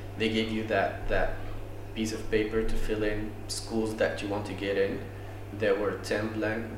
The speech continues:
blank spaces, and design was my ninth option. It was, I, I didn't know what it was. I knew that it had something to do with three D design, so I just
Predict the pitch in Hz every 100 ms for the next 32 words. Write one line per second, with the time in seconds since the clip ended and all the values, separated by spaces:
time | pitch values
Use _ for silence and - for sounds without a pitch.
0 | 101 101 101 - - 104 - 113 110 -
1 | - - 101 90 87 - - - - -
2 | - - - - - - 117 113 113 107
3 | 107 107 104 101 101 - - - 104 101
4 | 98 101 95 95 - - 101 - - -
5 | - - - - - - - - - -
6 | 107 110 107 - - - - - - -
7 | - 107 120 123 127 131 127 113 110 110
8 | 104 95 104 107 113 127 101 110 107 107
9 | 113 113 110 - - 113 113 110 98 -
10 | - 104 110 110 107 - 110 110 107 104
11 | 95 - - - - - - - - -
12 | - 104 107 113 123 135 143 147 160 -
13 | - - - - - - - - - -
14 | - - 104 104 95